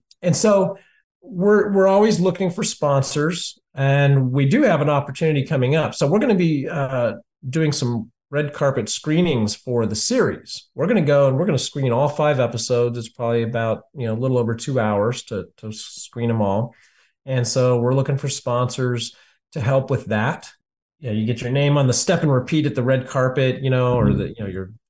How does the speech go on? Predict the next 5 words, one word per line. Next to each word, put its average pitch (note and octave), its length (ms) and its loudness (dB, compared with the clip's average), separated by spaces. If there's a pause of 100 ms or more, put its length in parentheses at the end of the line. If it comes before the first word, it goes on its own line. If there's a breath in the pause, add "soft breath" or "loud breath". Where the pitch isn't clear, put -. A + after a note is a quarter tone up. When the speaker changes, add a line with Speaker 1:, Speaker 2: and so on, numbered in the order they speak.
(140)
Speaker 1:
company A2 300 -4
logo A2 340 0
or G#2 120 0
whatever. G#2+ 500 -2 (380 soft breath)
Uh, G#2 480 -2